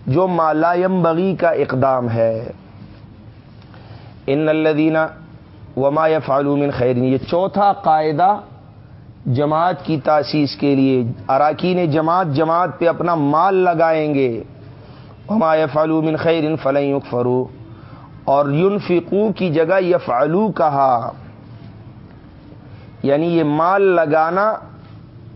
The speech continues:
اراکین جماعت کا جماعت پر ان کا فعل ہوگا، کام ہی یہی ہوگا کہ اپنا مال جماعت کی، کے مشن پہ لگائیں گے۔ اور وہ جو کرے یہ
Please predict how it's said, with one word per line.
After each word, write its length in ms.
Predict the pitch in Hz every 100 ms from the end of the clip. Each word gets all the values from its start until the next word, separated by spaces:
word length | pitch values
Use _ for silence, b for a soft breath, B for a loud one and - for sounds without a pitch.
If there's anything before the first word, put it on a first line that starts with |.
| -
اراکین 760 | 131 143 151 - 180 202 202 165
جماعت 540 | 165 160 175 196 -
کا 100 | 175
جماعت 580 | 156 156 160 185 208 -
پر 180 | 220 214
ان 160 | 185 170
کا 160 | 180
فعل 420 | - - 196 220 190
ہوگا، 380 | 160 151 139
کام 460 | 131 - 175 220 226
ہی 160 | 208 185
یہی 160 | 160
ہوگا 340 | 147 143 127 120 - B B B B B B -
کہ 100 | -
اپنا 280 | 156 - 180
مال 440 | 165 170 196 220 - - - - - -
جماعت 640 | 139 123 151 180 202 208 -
کی، 200 | 196 190 - - - - - - -
کے 120 | 147
مشن 420 | 151 185 196 180
پہ 100 | 170
لگائیں 540 | 160 151 143 143 131 120
گے۔ 140 | 113 - - B B B B - - - - - - -
اور 180 | 135
وہ 400 | 139 143 165 165 -
جو 260 | 139 123 156
کرے 360 | - 156 165 170
یہ 380 | 160 160 156